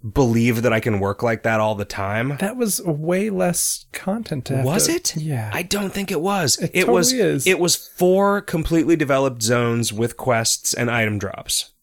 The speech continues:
Speaker 2: And Spooky Raven is
Speaker 1: Was six. Six new.
Speaker 2: sixteen and six new.
Speaker 1: Mm, six new, but
Speaker 2: Six new and, like, eight old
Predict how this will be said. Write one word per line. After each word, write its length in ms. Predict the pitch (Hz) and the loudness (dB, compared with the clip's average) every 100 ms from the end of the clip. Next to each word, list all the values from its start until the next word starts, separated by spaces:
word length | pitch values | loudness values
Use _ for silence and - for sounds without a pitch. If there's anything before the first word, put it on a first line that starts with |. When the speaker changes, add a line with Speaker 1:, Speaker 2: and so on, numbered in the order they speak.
| - | -4
Speaker 2:
And 240 | 147 143 | -2 0
Spooky 400 | - - 175 185 | 0 2 2 4
Raven 440 | 160 151 147 151 151 | 4 4 4 2 0
is 480 | 147 131 127 123 - | 0 2 2 0 0
Speaker 1:
Was 140 | 123 113 | 2 4
six. 480 | - 98 - - - | 4 2 -2 -4 -4
Six 320 | - - - - | -4 0 2 2
new. 60 | |
Speaker 2:
sixteen 480 | - 175 170 185 185 _ _ _ - | 2 2 4 2 -2 _ _ _ 0
and 180 | 156 | 2
six 280 | 139 170 170 | 4 2 2
new. 180 | 160 131 - | 0 -2 -4
Speaker 1:
Mm, 560 | 120 123 123 120 110 | -4 -2 0 -2 -4
six 380 | - - 123 - | -2 -2 -2 -2
new, 440 | 104 104 101 101 101 - | 0 0 0 -2 -4 -4
but 180 | 110 | 0
Speaker 2:
Six 180 | 110 - | 0 2
new 340 | 170 160 151 151 | 0 2 2 2
and, 200 | 147 139 | 0 0
like, 400 | 135 127 - - _ - - - _ | -2 -4 -8 -16 _ -20 -20 -20 _
eight 200 | 156 151 | 2 4
old 600 | 139 139 139 143 147 143 | 4 4 6 4 2 -2